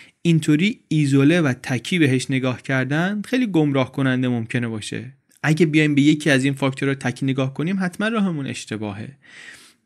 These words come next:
اینا خیلی با هم و تو در تو قاطی ان و رو هم اثر می‌ذارن. یعنی حتی تحقیقات دانشگاهی درباره شرکت‌ها هم اسیر این خطاهای شناختی می‌شن و نتایج نامعتبر می‌گیرن و ما باید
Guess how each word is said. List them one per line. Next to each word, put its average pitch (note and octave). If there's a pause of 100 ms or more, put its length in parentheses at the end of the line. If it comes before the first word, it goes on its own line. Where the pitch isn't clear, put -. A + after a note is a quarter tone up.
اینا F3
خیلی G3+
با E3
هم D3
و C#3 (120)
تو D3+
در C3
تو C#3
قاطی C3
ان B2
و B2
رو A#2+
هم A#2+
اثر A2+
می‌ذارن. G#2 (380)
یعنی D#3+
حتی G#3
تحقیقات D#3+
دانشگاهی D3+
درباره C3+
شرکت‌ها C3
هم G3+
اسیر F3+
این F3
خطاهای C3+
شناختی B2+
می‌شن D#3
و B2+
نتایج A#2+
نامعتبر A#2+
می‌گیرن B2+
و A2+
ما A#2+
باید A#2